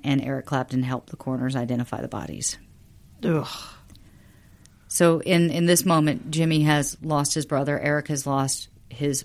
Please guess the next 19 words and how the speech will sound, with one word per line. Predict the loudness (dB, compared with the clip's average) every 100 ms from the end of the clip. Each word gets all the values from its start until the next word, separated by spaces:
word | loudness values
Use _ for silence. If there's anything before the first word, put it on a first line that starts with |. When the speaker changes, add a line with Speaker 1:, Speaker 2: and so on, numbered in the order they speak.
| -10
Speaker 1:
friend, | -16 -2 4 4 4 0 -6 -20 -20 -20 -20 -4
his | 2 2 2 0 -2 -6 -12
tour | -2 2 4
manager, | 4 4 2 0 -2 -6 -14
his, | -12 -2 0 2 0 -2 -4 -10 -10
uh, | -8 -6
bodyguard. | 2 2 2 0 -2 -2 -6 -10 -16 -20 -20 -18
So | -8 -4 -4 -6 -10
Clapton, | -2 -2 0 2 4
Speaker 2:
All | 2
people | 2 0 0
he's | 2
Speaker 1:
yeah, | 2 0 -4 -8 -16 -2
Speaker 2:
close | 0 2 0
with. | -4 0
Speaker 1:
very, | 2 4 2
very | 0 -2
close | -2 -4 -4
with. | -8 -12